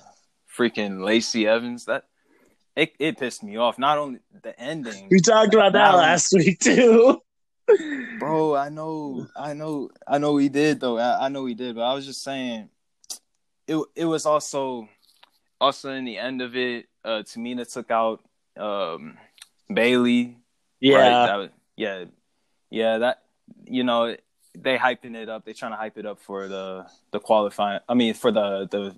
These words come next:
Speaker 1: actual match for the, for the title. You know what I'm saying?
Speaker 2: <laughs> Let's
Speaker 1: I'm
Speaker 2: put
Speaker 1: over here
Speaker 2: Lacey
Speaker 1: saying
Speaker 2: Evans
Speaker 1: quali-
Speaker 2: in a Money in the Bank ladder match. We've only
Speaker 1: Fuck.
Speaker 2: had Bayley beat her, beat her nine times in a row.
Speaker 1: Right.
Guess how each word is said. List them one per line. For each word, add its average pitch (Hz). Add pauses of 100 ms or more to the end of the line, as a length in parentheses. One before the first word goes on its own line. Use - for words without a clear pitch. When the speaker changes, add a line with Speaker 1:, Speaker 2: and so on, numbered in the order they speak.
Speaker 1:
actual 113
match -
for 104
the, 95
for 101
the 92
title. 107
You 185
know 185
what 190
I'm 185 (120)
saying? - (200)
Speaker 2:
<laughs> 262
Let's 233
Speaker 1:
I'm 233
Speaker 2:
put 233
Speaker 1:
over 226
here 247
Speaker 2:
Lacey - (140)
Speaker 1:
saying -
Speaker 2:
Evans 208
Speaker 1:
quali- 185
Speaker 2:
in 170
a 175
Money 185
in 185
the 170
Bank 156
ladder 151
match. 127 (240)
We've 302
only 277
Speaker 1:
Fuck. 208
Speaker 2:
had 220
Bayley 214
beat 226
her, 185
beat 277
her 208
nine 202
times 208
in 190
a 175
row. 190
Speaker 1:
Right. 110